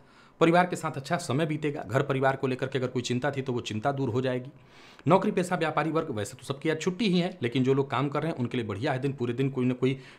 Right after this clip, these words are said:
नए ख्यालात मन में आते रहें, उस पर काम करके आप आगे बढ़िए, सफलता आपको मिलेगी। लेन देन आज नहीं करना है। वाणी पर नियंत्रण पूरी तरह से रखिए और केवल संदेह के आधार पर किसी को, अ, के साथ कोई टीका टिप्पणी मत करिएगा। किसी को ऐसा मत बोलिए, अपमानजनक शब्द,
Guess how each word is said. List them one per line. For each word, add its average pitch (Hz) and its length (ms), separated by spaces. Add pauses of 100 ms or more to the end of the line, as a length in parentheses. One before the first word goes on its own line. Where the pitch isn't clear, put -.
नए 135 300
ख्यालात 143 500
मन 123 100
में 123 120
आते 123 180
रहें, 147 140
उस 147 120
पर 113 120
काम 131 220
करके 110 360 (200)
आप 101 180
आगे 98 140
बढ़िए, 120 340
सफलता 107 400
आपको 127 180
मिलेगी। 139 380
लेन 175 360
देन 165 160
आज 139 260
नहीं 95 200
करना - 240
है। - 160 (1200)
वाणी 190 240
पर 190 160
नियंत्रण 180 320
पूरी 170 220
तरह 170 160
से 143 120
रखिए 143 280 (460)
और 143 100
केवल 180 240
संदेह 147 340
के 147 120
आधार 123 240
पर 135 120
किसी 139 240
को, 127 340
अ, - 80 (380)
के 104 260
साथ 135 200
कोई 131 180
टीका 143 240
टिप्पणी 85 300
मत 80 180
करिएगा। 73 400 (1300)
किसी 175 180
को 170 100
ऐसा 151 200
मत 175 180
बोलिए, 147 200
अपमानजनक 135 600
शब्द, 135 360